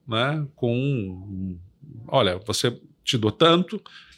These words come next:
que são as, as trajetórias, os, os, os princípios norteadores dos pacotes do fundo. "Olha, você faz o ajuste fiscal e externo,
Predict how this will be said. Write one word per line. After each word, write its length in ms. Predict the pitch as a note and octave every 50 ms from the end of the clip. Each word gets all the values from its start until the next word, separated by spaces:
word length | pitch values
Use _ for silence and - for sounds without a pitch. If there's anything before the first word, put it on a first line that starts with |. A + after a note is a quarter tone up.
| _ -
que 120 | - D#4
são 280 | G3+ - A3+ G#3+ G#3 G#3+
as, 480 | F#3+ D#3 D#3+ D3+ C3+ - - - - -
as 160 | D3 C#3 - -
trajetórias, 840 | - D#3+ D#3+ D#3 E3 D3+ - - F#3 G#3+ A3 A3 G#3 F#3 E3+ D#3
os, 480 | D3 C3+ D3+ D3+ D3+ D#3 D3 C3+ A#2+ E3+
os, 200 | D#3+ C#3+ C3+ -
os 180 | F3+ D#3+ D3+ -
princípios 720 | - G#3 G#3 G3 D#3 - - - A3 G3+ G#3 G#3+ F3 D3+
norteadores 640 | D#3 D#3 D3+ - F#3+ F3+ E3 D3+ D#3+ D#3+ E3+ E3+ D#3+
dos 280 | D#3 E3 D#3 - -
pacotes 580 | - - - F3+ G3+ - - C#3+ C#3 C#3 - D3
do 100 | D3 F3
fundo. 300 | - - D#3+ A#2 G#2 - _ _ _ _ _ - _ -
"Olha, 240 | F#3 D3+ A2 G2+ G#2
você 240 | G#2+ A2+ - - -
faz 260 | - B2 A2 G2 -
o 60 | C3
ajuste 520 | C#3+ A#2+ B2 D3+ G3 G3+ - - - - _ _ _ _ _ - _ - _ _
fiscal 480 | - B2+ - - - - A#2 G#2 G#2+ A2
e 40 |
externo, 580 | B2 - - - E3 D3+ D#3 F3 G3 G3 G3